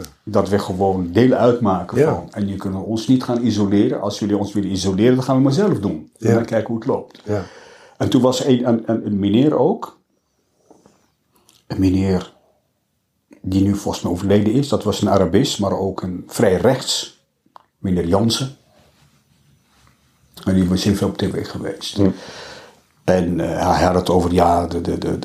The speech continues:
Speaker 1: de, de, de profeet had mensen ook opdracht gegeven om te moorden. Ik zeg, "Ja, hoe komt dat? Hoe weet jij dat? En waar staat het niet?" En ik zeg, "Ja, jij moet vooral, eh, niet, niet beginnen met, met, met dit soort, dit soort, eh,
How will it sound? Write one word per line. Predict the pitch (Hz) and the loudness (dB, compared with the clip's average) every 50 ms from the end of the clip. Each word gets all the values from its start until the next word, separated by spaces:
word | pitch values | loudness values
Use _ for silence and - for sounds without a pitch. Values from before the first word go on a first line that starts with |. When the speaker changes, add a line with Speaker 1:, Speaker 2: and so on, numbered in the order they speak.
| - - | -12 -14
Speaker 1:
de, | - - 92 87 | -10 -8 -8 -6
de, | - 87 80 | -6 -6 -6
de | - 85 | -6 -6
profeet | - - - 90 - - - 85 82 - | -6 -2 -2 -2 0 2 2 2 2 2
had | - - - | 0 -2 2
mensen | 95 90 82 85 - - - 82 | 2 2 2 2 2 0 0 -2
ook | 85 - - | -2 -2 -4
opdracht | - - - 82 - - | -6 -2 -2 -4 -2 -2
gegeven | - - 92 - 101 | -2 -2 -2 0 0
om | 90 - | 0 2
te | - 95 | 4 4
moorden. | 85 87 87 87 92 95 | 4 4 4 2 0 -2
Ik | - | 0
zeg, | - 82 - - | 0 0 0 0
"Ja, | - 85 - | 0 -2 0
hoe | 90 92 87 - | 0 0 -2 0
komt | - 101 95 95 - | 0 -2 -2 -2 -4
dat? | - - - - | -6 -8 -6 -4
Hoe | 101 95 | -2 0
weet | 90 101 95 90 - | 2 2 0 0 0
jij | - - 92 | -2 -2 -2
dat? | 92 - - 78 - | 0 -2 -4 -4 -4
En | - 92 | -2 0
waar | 90 90 - - | 2 2 2 0
staat | - - 87 - - - | 0 -2 -2 -4 -6 -10
het | - - | -2 2
niet?" | 98 92 90 85 - | 2 2 2 2 0
En | 90 | -4
ik | 90 - | -4 -4
zeg, | - 92 92 | -4 -4 -2
"Ja, | 95 104 92 92 | 0 0 2 2
jij | 95 92 87 | 2 2 2
moet | 90 92 101 - | 2 0 0 -4
vooral, | - - 92 90 - - 92 90 82 82 | -4 0 2 2 2 2 2 0 0 0
eh, | 85 90 85 - - - - - - - - - - - - - - - - - _ _ _ _ _ _ - _ | -2 -2 -4 -6 -8 -12 -14 -14 -12 -10 -10 -10 -10 -10 -12 -12 -14 -18 -20 -20 _ _ _ _ _ _ -20 _
niet, | - 113 101 98 101 101 | -6 0 2 4 4 4
niet | 98 98 95 95 | 2 2 0 0
beginnen | 101 98 - 120 107 98 101 95 | 0 0 2 2 4 4 4 4
met, | 92 92 92 90 - - | 4 2 2 0 -2 -2
met, | 98 92 92 - | -2 -2 -2 -4
met | - 92 85 | -6 -6 -2
dit | 98 95 92 | -2 -4 -2
soort, | - 104 95 92 90 90 | -2 -4 -4 -4 -4 -6
dit | 92 95 95 | -6 -6 -6
soort, | - - 95 95 - - - | -6 -8 -8 -10 -12 -12 -12
eh, | - - - - - - - - - | -12 -12 -12 -14 -12 -12 -12 -10 -10